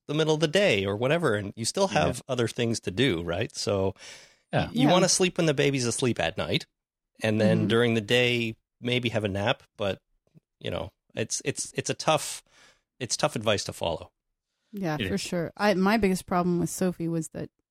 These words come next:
Speaker 3: her naps during the day were never long enough. So then I knew that I'd doze off and immediately be woken up. So it was like, "What's the point?"
Speaker 1: Mm-hmm.
Speaker 2: Yeah.
Speaker 1: Some babies just don't stay asleep for very long. Um, well, that's exciting. Jasper Miles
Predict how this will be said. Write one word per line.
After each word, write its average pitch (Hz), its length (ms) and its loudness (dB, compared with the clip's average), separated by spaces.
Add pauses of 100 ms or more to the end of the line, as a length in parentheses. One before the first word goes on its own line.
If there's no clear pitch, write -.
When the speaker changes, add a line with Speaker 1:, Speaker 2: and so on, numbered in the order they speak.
(100)
Speaker 3:
her 180 140 -2
naps 175 440 0
during 175 220 -2
the 180 80 -2
day 170 140 -2
were 170 120 0
never 170 240 0
long 170 200 2
enough. 165 220 -2 (160)
So - 220 -4
then 175 180 -2
I 165 80 0
knew 170 400 2
that - 100 -8
I'd 170 280 -6 (120)
doze 175 280 0
off 175 240 0
and 175 100 6
immediately 165 440 2
be 160 120 0
woken 160 260 -2
up. - 240 -4
So 156 200 -8
it - 20 -4
was 160 140 -8
like, 147 180 -10
"What's 160 220 -6
the 185 80 4
point?" 220 480 4 (260)
Speaker 1:
Mm-hmm. 117 280 0 (920)
Speaker 2:
Yeah. 87 220 -8
Speaker 1:
Some - 300 -6
babies 110 320 0
just 98 180 -6
don't 101 380 -4
stay - 240 -4
asleep 104 380 -8
for - 120 -20
very 87 220 -6
long. 87 220 -4 (760)
Um, 123 480 0 (140)
well, 139 100 2
that's 147 200 2
exciting. 110 540 2
Jasper 123 380 0
Miles 104 580 2